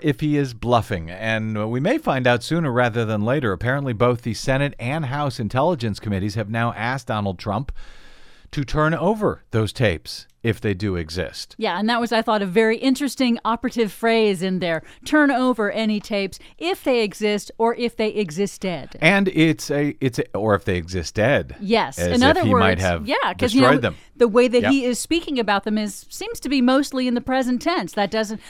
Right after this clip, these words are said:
Speaker 2: there, there aren't any tapes. That doesn't mean that there weren't any tapes.
Speaker 1: And I believe that is,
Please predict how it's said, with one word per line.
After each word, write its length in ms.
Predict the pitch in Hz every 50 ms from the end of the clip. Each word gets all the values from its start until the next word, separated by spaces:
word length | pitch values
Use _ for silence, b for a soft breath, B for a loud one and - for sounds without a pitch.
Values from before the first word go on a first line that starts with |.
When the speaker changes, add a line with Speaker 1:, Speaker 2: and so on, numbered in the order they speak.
| B B
Speaker 2:
there, 260 | - 240 240 233 233 220
there 340 | 185 196 233 233 240 -
aren't 540 | - 262 285 320 320 277 233 - - - - -
any 240 | - 247 233 226 220
tapes. 320 | - 233 214 214 214 208 -
That 160 | 254 233 190
doesn't 260 | 233 233 214 240 233
mean 140 | 233 233 226
that 160 | 226 214 -
there 160 | 233 220 202
weren't 580 | 185 175 202 240 247 220 170 - - - - - - - -
any 200 | - 185 185 180
tapes. 160 | 170 - 180 135
Speaker 1:
And 160 | 135 151 151
I 60 | 147
believe 340 | 127 160 190 240 269 233 185
that 260 | 190 180 170 165 -
is, 320 | 143 147 151 143 127 117